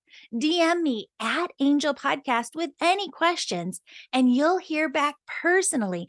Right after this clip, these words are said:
from my associate, Yvonne, or I. The angels want to make twenty twenty-four your best year yet. Join today only on my website, the angel medium dot com backslash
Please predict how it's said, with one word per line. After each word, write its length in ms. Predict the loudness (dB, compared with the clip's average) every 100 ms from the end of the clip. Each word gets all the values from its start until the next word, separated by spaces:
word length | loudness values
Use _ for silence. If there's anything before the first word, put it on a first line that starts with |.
| -14 -14
from 220 | 0 4 4
my 260 | 4 0
associate, 840 | -2 -4 -2 0 0 -2 -2 -2 -2
Yvonne, 560 | -4 0 2 4 2 0 -6 0
or 340 | 2 2 2
I. 380 | 0 0 -2 -8 _ _ _ -20 -8
The 160 | -6 -2
angels 440 | -2 -2 -2 -2
want 200 | 0 2
to 40 | 2
make 240 | 0 -2
twenty 380 | -4 -2 0 -2
twenty-four 760 | -2 -2 -2 -2 -2 0 0 -4
your 480 | -2 2 4 2 0 -4
best 580 | -2 2 2 0 -6
year 300 | -6 -2 0
yet. 380 | 2 2 0 -2 -6 _ -20 -10
Join 460 | -6 0 2 2 0
today 420 | -2 0 0 -2 -2
only 560 | 2 4 2 0 -2 -2
on 180 | 0 0
my 240 | 0 -2
website, 640 | -2 -2 -2 -4 -6 -4 -6 _
the 320 | -10 -4 -2 0
angel 380 | 4 4 4 2
medium 520 | 2 2 0 -2 -4 -8 -12 -4
dot 340 | 2 4 2 0
com 460 | -2 2 2 0 -6 _ _
backslash 1040 | -6 -2 0 -2 -4 -4 0 0 -2 -6